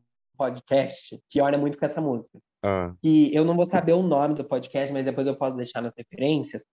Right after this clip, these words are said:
Speaker 1: que é as-, é o seguinte: eles recebem histórias de pessoas, e eles receberam um e-mail de uma pessoa contando que começou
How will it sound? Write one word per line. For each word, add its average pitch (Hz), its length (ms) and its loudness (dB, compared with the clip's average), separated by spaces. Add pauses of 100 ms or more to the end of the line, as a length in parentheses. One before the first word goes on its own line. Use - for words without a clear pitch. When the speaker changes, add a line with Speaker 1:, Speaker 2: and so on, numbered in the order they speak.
(320)
Speaker 1:
que 175 100 0
é 175 40 4
as-, - 300 -2
é 147 80 2
o 156 80 4
seguinte: 147 880 -4
eles 151 200 -2
recebem 170 400 0
histórias 151 680 0
de 143 100 -12
pessoas, 127 640 -2
e 135 40 -4
eles 147 180 -2
receberam 147 720 0 (160)
um 196 60 -2
e-mail 143 360 0
de 139 80 -6
uma 151 140 -2
pessoa 185 320 -4
contando 190 420 -2
que - 100 -12
começou 185 920 2